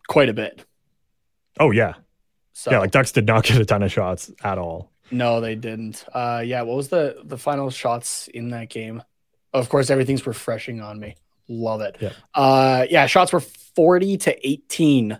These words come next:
Speaker 1: in favor of the Canucks
Speaker 2: Oh,
Speaker 1: in this
Speaker 2: Christ.
Speaker 1: game. Yeah.
Speaker 2: I feel like halfway through we had, like, twelve. So, like, what the hell happened?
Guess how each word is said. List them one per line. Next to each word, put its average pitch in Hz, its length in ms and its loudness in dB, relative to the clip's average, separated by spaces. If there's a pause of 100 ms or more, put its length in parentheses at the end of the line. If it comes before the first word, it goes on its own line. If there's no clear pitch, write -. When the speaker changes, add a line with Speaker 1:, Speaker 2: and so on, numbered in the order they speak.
Speaker 1:
in 131 140 0
favor 135 360 2
of 131 100 -2
the 131 100 0
Canucks - 500 -8 (380)
Speaker 2:
Oh, 139 160 4
Speaker 1:
in 139 100 6
this 120 80 4
Speaker 2:
Christ. 120 340 4
Speaker 1:
game. 127 100 0 (380)
Yeah. 131 420 6
Speaker 2:
I 160 60 0
feel 240 160 4
like 233 140 2
halfway 160 480 2
through 151 320 4
we 131 160 2
had, 123 240 2
like, 120 260 2
twelve. 104 640 0
So, 131 100 2
like, 117 140 2
what 120 320 0
the 131 200 4
hell 113 240 2
happened? 104 500 -4